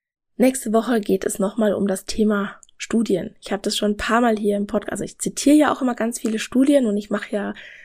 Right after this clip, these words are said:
dann teilweise auch Studien runter und bringe dann aber wieder Studien und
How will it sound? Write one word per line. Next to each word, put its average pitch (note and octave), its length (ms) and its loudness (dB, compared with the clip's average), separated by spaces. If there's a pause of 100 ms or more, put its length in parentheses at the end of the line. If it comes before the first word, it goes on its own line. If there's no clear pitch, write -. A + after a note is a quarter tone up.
(200)
dann G3+ 180 0
teilweise G#3+ 500 0
auch - 140 -4
Studien G#3+ 460 0
runter D#4 520 2 (380)
und A3+ 340 0 (680)
bringe E4+ 300 6
dann A3+ 160 4
aber G#3 200 2
wieder G#3+ 220 2
Studien C4+ 480 2 (680)
und A#3+ 640 2